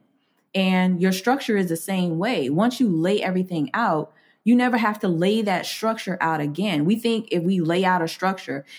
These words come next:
it's gonna require continuous work. The work is marketing. So once you know how you're gonna hire a stylist,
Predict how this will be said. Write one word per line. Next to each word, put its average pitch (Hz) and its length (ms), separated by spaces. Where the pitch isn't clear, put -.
it's 190 140
gonna 185 180
require 165 480
continuous 156 720
work. 165 440
The 175 140
work 233 340
is 214 160
marketing. 202 640
So 147 320
once 202 380
you 269 100
know 202 340
how 180 240
you're 185 180
gonna 160 200
hire 160 340
a 147 60
stylist, 147 600